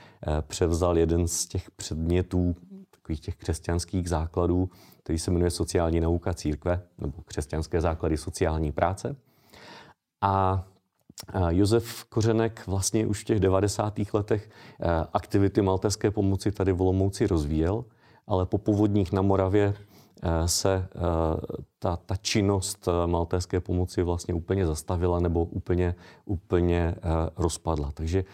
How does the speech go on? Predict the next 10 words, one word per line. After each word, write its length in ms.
já 120
jsem 220
dostal, 560
eh, 300
velkou 340
šanci 320
nebo 180
velkou 320
příležitost 560
začít 420